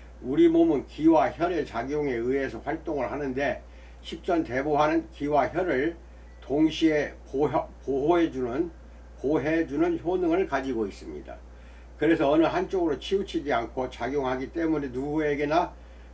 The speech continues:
무난히 사용할 수 있는 보약류입니다. 십전 대보환은 열 개의 약초로 우리 몸을 온전하게 크게 보한다는 뜻을 가지고 있습니다.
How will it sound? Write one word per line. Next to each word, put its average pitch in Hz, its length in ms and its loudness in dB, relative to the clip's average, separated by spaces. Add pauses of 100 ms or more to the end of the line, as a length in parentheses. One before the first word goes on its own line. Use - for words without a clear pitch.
무난히 151 880 2
사용할 151 540 -2
수 127 160 -10
있는 117 380 -4 (140)
보약류입니다. 135 960 -2 (640)
십전 185 440 0
대보환은 147 640 4 (400)
열 151 260 0 (160)
개의 135 380 -2
약초로 147 560 -2
우리 139 260 -4
몸을 139 320 0
온전하게 135 800 -2 (160)
크게 175 520 -4 (380)
보한다는 139 560 2
뜻을 160 360 -6
가지고 123 400 -6
있습니다. 76 580 -12